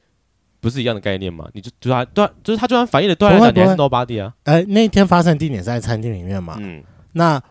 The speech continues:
Speaker 2: 我，我先承认，我确实，第一个，我可能会跟他讲：“哦，好，我知道了。”但我可能不一定会照做。
Speaker 1: 啊。
Speaker 2: 但我觉得如果最后餐-，餐厅真的非常介意，或他真的非常介意，那应该会是要由餐厅的主人来解决这件事情。
Speaker 1: 嗯。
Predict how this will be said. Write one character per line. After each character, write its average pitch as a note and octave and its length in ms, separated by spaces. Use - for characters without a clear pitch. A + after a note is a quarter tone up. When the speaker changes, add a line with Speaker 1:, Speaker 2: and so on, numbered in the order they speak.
Speaker 2:
我， A#2+ 180
我 B2 100
先 E3+ 220
承 A2 220
认， A#2+ 160
我 G#2 120
确 C#3 260
实， F2 440
第 D3 160
一 C#3 60
个， C3 120
我 A2+ 140
可 B2 80
能 A2 120
会 A#2+ 60
跟 B2 80
他 C3 60
讲 B2 160
：“哦， G2+ 300
好， G2+ 200
我 G2 180
知 - 200
道 A2 260
了。” D2 200
但 D#3 120
我 D3+ 60
可 C3+ 100
能 G2 100
不 B2+ 140
一 A2+ 40
定 A2+ 120
会 A2+ 120
照 G2 240
做。 - 280
Speaker 1:
啊。 G2 280
Speaker 2:
但 A3+ 100
我 D#3+ 120
觉 D3 100
得 C#3+ 80
如 D#3 120
果 E3 120
最 E3 160
后 D#3+ 80
餐-， D3+ 320
餐 E3+ 260
厅 D#3+ 180
真 D3 140
的 C3+ 80
非 C#3 180
常 A2 240
介 A#2 140
意， A#2 60
或 A#2+ 120
他 A#2 220
真 A#2 140
的 G#2+ 100
非 G#2+ 140
常 F2+ 200
介 F#2 180
意， - 20
那 C3 280
应 B2+ 140
该 A#2 180
会 A2+ 140
是 G#2+ 180
要 G2 220
由 F2 140
餐 A#2 240
厅 A2+ 140
的 G2+ 120
主 F#2+ 180
人 E2 180
来 E2+ 220
解 F2 240
决 - 160
这 B2+ 100
件 A#2+ 80
事 A#2 220
情。 - 180
Speaker 1:
嗯。 F2+ 280